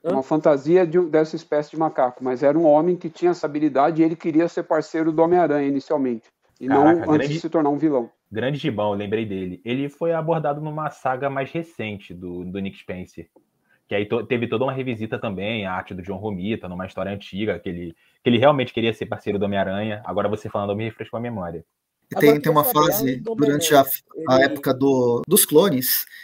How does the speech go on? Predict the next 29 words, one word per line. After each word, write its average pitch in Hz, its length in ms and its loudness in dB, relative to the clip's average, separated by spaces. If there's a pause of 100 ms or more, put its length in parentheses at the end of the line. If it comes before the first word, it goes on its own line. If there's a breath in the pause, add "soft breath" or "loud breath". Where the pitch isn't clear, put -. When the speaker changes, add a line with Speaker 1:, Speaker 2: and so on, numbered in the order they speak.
Speaker 4:
que - 140 4
o 143 40 6
Gibão 151 460 6
e 202 40 6
o 185 60 8
Urso, 151 560 6
eles 139 220 2
viram 160 180 4
super-heróis. 143 880 2
É 123 80 0
bizarro. 135 580 2 (220 loud breath)
São 143 260 -2
dois 165 280 8
personagens 156 560 2
de 139 80 -6
quinta - 260 2
categoria 175 560 6
tentando 180 460 4
ser 180 140 4
detetives 185 760 4
com - 80 6
aquela 175 260 6
roupa 160 480 6 (400 soft breath)
super, 170 420 2
super 165 300 0
bizarra 143 460 2
que - 80 -6
eles 131 160 -2
usavam. 110 420 -4